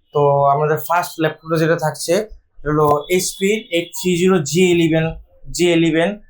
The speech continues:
এটার কনফিগারেশন থাকছে হলো আপনার Ultra five, জি ইলেভেন Ultra five fourteen জেনারেশন। তো এটা আপনি একটু কনফিগারেশনটা দেখেন। তো এটাতে আপনার, আহ, Ultra five, ষোলো জিবি র্যাম আছে এটাতে,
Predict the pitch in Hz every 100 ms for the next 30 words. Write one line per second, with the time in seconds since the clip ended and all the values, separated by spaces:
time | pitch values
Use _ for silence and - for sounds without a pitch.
0 | _ _ 143 160 180 180 170 175 170 175
1 | 170 170 165 175 170 165 170 170 165 156
2 | - 165 190 190 208 202 151 135 120 _
3 | _ _ 139 131 165 175 175 180 190 185
4 | 170 175 185 180 190 190 175 175 180 180
5 | 180 180 160 151 165 165 _ 151 151 151
6 | 156 151 160 156 147 160 156 160 151 151
7 | 156 143 135 156 214 - _ _ _ _
8 | _ 147 139 139 139 139 - _ _ _
9 | 160 175 185 190 175 180 170 165 180 180
10 | 190 185 175 170 214 226 202 202 208 196
11 | 170 165 165 180 185 185